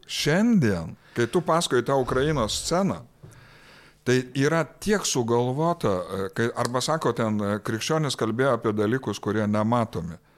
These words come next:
Šiandien tiek fikcijų yra sugalvota, kad, e, krikščionybės laikais niekas negalėjo net įsivaizduoti. Kokių fikcijų?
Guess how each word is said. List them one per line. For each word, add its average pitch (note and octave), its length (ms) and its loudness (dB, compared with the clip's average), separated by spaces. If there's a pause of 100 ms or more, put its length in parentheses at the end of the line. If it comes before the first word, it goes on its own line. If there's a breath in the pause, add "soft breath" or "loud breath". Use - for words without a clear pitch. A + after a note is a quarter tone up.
(440 soft breath)
Šiandien C#3 520 2
tiek F3 240 -2
fikcijų G2 560 -4
yra F2 160 -4
sugalvota, F2+ 720 -6
kad, F2+ 300 -6
e, G2 380 2
krikščionybės A2+ 880 -2
laikais G#2+ 540 -2 (460 loud breath)
niekas A2 420 -4
negalėjo G2+ 460 -2
net F#2 200 -4
įsivaizduoti. G2 560 -6
Kokių F#3+ 320 0
fikcijų? F2 720 -6